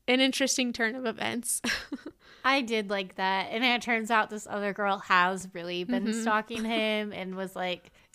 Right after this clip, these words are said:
Speaker 2: in his closet covered in whipped cream or
Speaker 1: Oh my
Speaker 2: something.
Speaker 1: gosh.
Speaker 2: Like, it was definitely a good twist to the episode. She ends the scene by saying, "Can you not tell anyone about this
Speaker 1: Hmm.
Speaker 2: story?" And then just walks away, like,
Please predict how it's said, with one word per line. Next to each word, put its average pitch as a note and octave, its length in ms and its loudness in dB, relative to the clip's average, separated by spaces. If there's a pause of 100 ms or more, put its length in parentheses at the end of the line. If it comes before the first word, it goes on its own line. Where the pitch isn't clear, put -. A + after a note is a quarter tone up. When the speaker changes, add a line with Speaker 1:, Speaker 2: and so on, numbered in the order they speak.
Speaker 2:
in A3 140 0
his G#3 200 -2
closet F#3 640 0
covered F#3+ 340 -6
in F#3 160 -8
whipped F3 240 -8
cream G3+ 580 -2
or G3 60 -2
Speaker 1:
Oh - 20 -2
my G3 60 -4
Speaker 2:
something. F#3+ 540 -4
Speaker 1:
gosh. F#3 60 -6
Speaker 2:
Like, F#3 300 -6
it B3+ 80 -2
was D#4 160 0
definitely F4 420 4
a D#4 40 0
good G#3 300 -2
twist - 600 -6 (140)
to A3 140 -12
the G3 140 -4
episode. F3+ 720 -6 (500)
She - 220 2
ends G#3+ 300 6
the G#3+ 120 -4
scene G3 340 -4
by F#3+ 160 0
saying, F#3 720 -6 (240)
"Can A3+ 200 -4
you G#3+ 160 0
not F#3 280 0
tell - 180 -6
anyone F3+ 360 -6
about E3 360 -4
this F#3 180 -2
Speaker 1:
Hmm. A#3 280 -4
Speaker 2:
story?" D#4 520 0
And G#3 260 0
then G3 220 2
just B3+ 200 0
walks F#3+ 380 4
away, F#3 320 0
like, F#3 240 -2